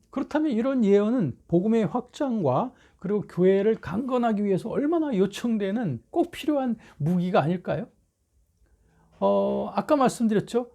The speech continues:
그런데도 이 예언이라고 하는 문제를 놓고 갑론을박이 우리 교계에서 심한 그 이유는 아까 말씀드렸죠. 그것은 이들 간의 차이점이 그, 그, 그러니까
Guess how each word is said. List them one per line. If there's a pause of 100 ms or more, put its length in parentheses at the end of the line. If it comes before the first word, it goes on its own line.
그런데도
이
예언이라고
하는
문제를
놓고
갑론을박이
우리
교계에서
심한
그
이유는 (160)
아까
말씀드렸죠. (320)
그것은 (440)
이들
간의 (360)
차이점이
그,
그,
그러니까